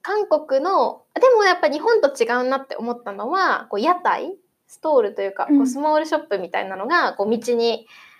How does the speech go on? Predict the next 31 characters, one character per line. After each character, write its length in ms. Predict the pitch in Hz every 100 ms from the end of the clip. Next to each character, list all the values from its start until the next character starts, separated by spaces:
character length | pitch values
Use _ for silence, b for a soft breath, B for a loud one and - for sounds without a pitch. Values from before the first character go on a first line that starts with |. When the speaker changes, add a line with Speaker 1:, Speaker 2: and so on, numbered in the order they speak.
| b b
Speaker 1:
あ 80 | 214
の、 120 | 214
ロ 140 | 277 254
ー 20 |
ド 100 | 214
に 120 | 196
い 20 |
っ 60 | 196
ぱ 120 | 226
い 60 | 220
あ 60 | 226
る 140 | 185
感 240 | - 180 180
じ 200 | 202 480 - _
は、 260 | 339 392 269
日 160 | 240
本 220 | 262 247 220
と 80 |
ち 100 | 214
ょ 40 | 233
っ 60 |
と 200 | 220 -
違 40 | 226 208
う 20 | 202
な 220 | 226 233
と 180 | 226 -
思 340 | 262 269 262
っ 20 |
て、 360 | 254 254 240 233
Speaker 2:
う 20 |
ん。 60 | 240